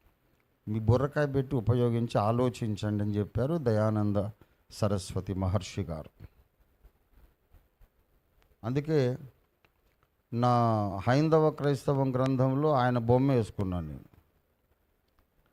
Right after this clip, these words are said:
స్వామి దయానందుల వారి బొమ్మ ఉంది, వివేకానందుల వారి, ఆ, చిత్రపటం వేసుకున్నాను. మనం విశ్వమానవులం,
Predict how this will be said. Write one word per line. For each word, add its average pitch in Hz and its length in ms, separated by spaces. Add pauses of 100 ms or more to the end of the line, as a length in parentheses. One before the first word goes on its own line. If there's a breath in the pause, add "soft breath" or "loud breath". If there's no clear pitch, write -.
(1160)
స్వామి 120 460
దయానందుల 113 640
వారి 107 260
బొమ్మ 107 420 (680)
ఉంది, 127 280 (800)
వివేకానందుల 131 880
వారి, 120 400 (640)
ఆ, 107 500 (140)
చిత్రపటం 117 680
వేసుకున్నాను. - 720 (1500)
మనం 185 300
విశ్వమానవులం, 190 1040